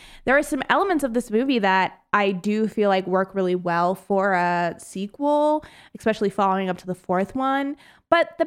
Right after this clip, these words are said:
biggest issue I have with this movie is it's just kinda boring.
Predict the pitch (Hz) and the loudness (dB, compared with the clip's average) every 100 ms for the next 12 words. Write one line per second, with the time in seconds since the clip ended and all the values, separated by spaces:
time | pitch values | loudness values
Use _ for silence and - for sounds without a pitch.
0 | 330 508 523 - - 508 571 392 339 285 | 0 2 2 0 -4 0 2 2 0 -2
1 | 285 320 320 311 294 - - - 480 - | -4 -2 -4 -6 -10 -16 -14 -6 -6 -4
2 | 196 320 508 - - - | -2 -2 0 -4 -6 -12